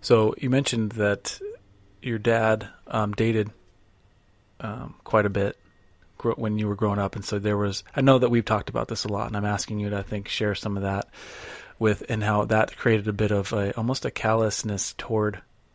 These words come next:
um, strangers that would come in to that side of your family, and you felt like you automatically had to.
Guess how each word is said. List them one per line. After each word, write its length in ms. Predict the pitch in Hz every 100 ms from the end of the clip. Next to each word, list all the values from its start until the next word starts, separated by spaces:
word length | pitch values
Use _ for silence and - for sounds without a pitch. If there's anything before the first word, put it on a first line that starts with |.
| _ _ _
um, 140 | - 104
strangers 480 | - 110 117 175 143
that 80 |
would 100 | 117
come 160 | - 110
in 120 | 107 - - - - - -
to 120 | 123
that 180 | 107 117
side 180 | - 113
of 60 |
your 80 | 110
family, 400 | - 113 123 147
and 100 | 127
you 80 | 117
felt 220 | - 123
like 120 | 117
you 80 | 113
automatically 500 | 110 113 110 110 110
had 220 | 104 104 101
to. 340 | 107 101 98